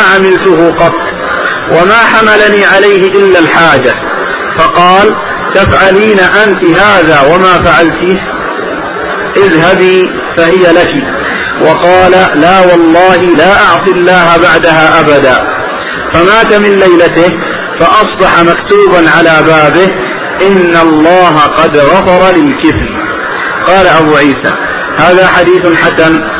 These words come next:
قد رواه شيبان وغير واحد عن الأعمش نحو هذا ورفعوه، وروى بعضهم عن الأعمش فلم يرفعه، وروى أبو بكر بن عياش هذا الحديث عن الأعمش فأخطأ فيه، وقال: عن عبد الله بن عبد الله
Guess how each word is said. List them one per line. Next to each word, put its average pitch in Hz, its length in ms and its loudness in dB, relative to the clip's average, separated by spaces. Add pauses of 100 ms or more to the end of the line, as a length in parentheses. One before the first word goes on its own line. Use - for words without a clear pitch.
(120)
قد 160 140 -2
رواه 180 480 2
شيبان 170 420 2
وغير 170 380 2 (140)
واحد 180 280 0
عن 160 220 0
الأعمش 175 440 0 (100)
نحو 160 180 0
هذا 165 380 2
ورفعوه، 151 680 2 (440)
وروى 180 440 4
بعضهم 175 320 2 (120)
عن 170 60 0
الأعمش 180 460 0 (120)
فلم 170 220 2
يرفعه، 160 480 0 (420)
وروى 190 340 2 (140)
أبو 180 140 2
بكر 180 200 0
بن 165 180 0 (120)
عياش 165 480 2
هذا 160 260 2
الحديث 180 420 0
عن 165 60 0
الأعمش 185 440 0 (120)
فأخطأ 196 520 0
فيه، 196 180 2 (420)
وقال: 180 380 0
عن 170 140 2 (100)
عبد 160 120 -2
الله 175 340 2
بن 156 100 -2
عبد 160 240 -2
الله 160 300 2